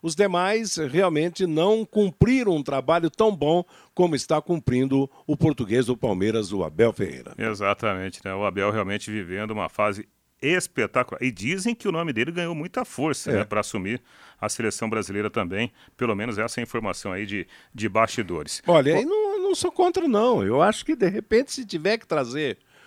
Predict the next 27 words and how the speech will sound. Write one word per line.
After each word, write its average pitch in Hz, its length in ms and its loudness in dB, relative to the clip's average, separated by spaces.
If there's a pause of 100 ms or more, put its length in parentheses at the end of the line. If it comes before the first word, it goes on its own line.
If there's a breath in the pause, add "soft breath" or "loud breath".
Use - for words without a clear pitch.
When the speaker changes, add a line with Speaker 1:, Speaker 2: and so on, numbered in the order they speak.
(160 soft breath)
Speaker 1:
um 127 140 -2
técnico 131 560 0
estrangeiro, 113 800 -2 (180)
pô, 403 100 -12 (800)
você, 131 340 -4
você 185 220 0
pega 226 300 0
o 220 60 8
Abel, 131 260 4
pelo 196 220 0
menos 214 480 -2 (340 soft breath)
os 135 80 -6
jogadores 165 460 2
daqui 139 260 0
ele 180 140 -2
já 269 100 -4
conhece. 196 480 -2
Os 165 100 -4
da 185 140 4
Europa 196 280 4
Speaker 2:
Sim. - 80 -2
Speaker 1:
ele 262 100 -2
acompanha 208 480 0
à - 40 -2
distância. 165 540 -2 (260 soft breath)
Quer 135 140 -4
dizer, 107 400 4